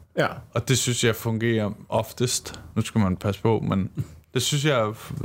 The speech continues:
Speaker 2: synes jeg faktisk er en af mine forcer nogle gange.
Speaker 1: Ja, ja. Ja.
Speaker 2: Øh, øhm, men nogle gange, så kan det jo godt ske, at jeg kommer til at snakke med en eller anden.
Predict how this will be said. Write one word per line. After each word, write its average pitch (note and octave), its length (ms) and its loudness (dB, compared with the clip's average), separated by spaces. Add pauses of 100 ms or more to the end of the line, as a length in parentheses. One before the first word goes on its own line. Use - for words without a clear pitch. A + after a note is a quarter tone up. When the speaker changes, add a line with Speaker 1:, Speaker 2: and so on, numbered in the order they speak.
(140)
Speaker 2:
synes - 280 -2
jeg B2+ 140 2
faktisk A2+ 300 2
er A#2+ 40 2
en A#2+ 140 2
af B2 60 2
mine A#2 200 2
forcer D#3 420 0
nogle A2+ 240 0
gange. E2 300 0 (240)
Speaker 1:
Ja, F#3 220 2
ja. D#3+ 60 -2 (180)
Ja. G2 520 2
Speaker 2:
Øh, F#2 60 -6 (1000)
øhm, D2+ 760 0 (200)
men A2+ 100 -2
nogle D#3 220 2
gange, D3 220 2
så D#3 100 -4
kan D#3 100 0
det D3 60 4
jo B2 60 -2
godt C3+ 160 2
ske, - 180 -2
at C#3 100 2
jeg A2+ 120 0
kommer A#2+ 200 2
til C3 120 -2
at A#2+ 60 0
snakke A#2+ 300 0
med C3 120 2
en A#2 40 2
eller A2+ 140 2
anden. A#2 240 2